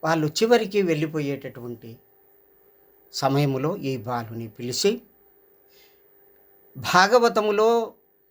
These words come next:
భగవంతుడు చెప్పినటువంటి అమూల్యమైనటువంటి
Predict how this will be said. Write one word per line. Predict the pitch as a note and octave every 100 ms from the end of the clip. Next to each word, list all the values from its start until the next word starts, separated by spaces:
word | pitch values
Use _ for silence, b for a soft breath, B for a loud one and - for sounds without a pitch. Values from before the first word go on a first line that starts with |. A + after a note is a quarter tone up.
| _ B2+
భగవంతుడు | B2 D#3 F#3 A#3 A#3 G#3+
చెప్పినటువంటి | G#3+ G3+ G3 F#3+ F3 F3+ F3 F3 G#3 A3 - _ _ _ _ _ _ -
అమూల్యమైనటువంటి | C#3 D3 F#3+ B3 B3+ A3+ F#3+ F#3 D#3+ E3+ E3 F#3 G3+ A3+